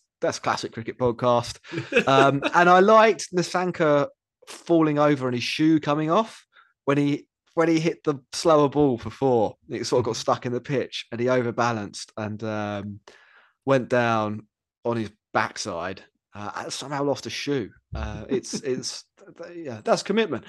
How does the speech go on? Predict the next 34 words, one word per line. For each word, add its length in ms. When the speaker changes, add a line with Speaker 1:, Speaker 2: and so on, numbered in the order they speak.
Speaker 1:
I 60
think 200
it 80
might 140
have 80
been, 100
like, 100
the 60
shot 240
that 100
took 180
him 80
to 100
his 120
fifty 440
too. 360
<laughs> 60
It 160
was, 320
uh, 120
Speaker 2:
Uh, 160
the, 80
the, 260
Speaker 1:
it 60
was 80
Speaker 2:
it's 80
Speaker 1:
basically 380
this 220
tournament 400
in 140
a 40
nutshell. 640
Speaker 2:
Yeah, 320
yeah. 180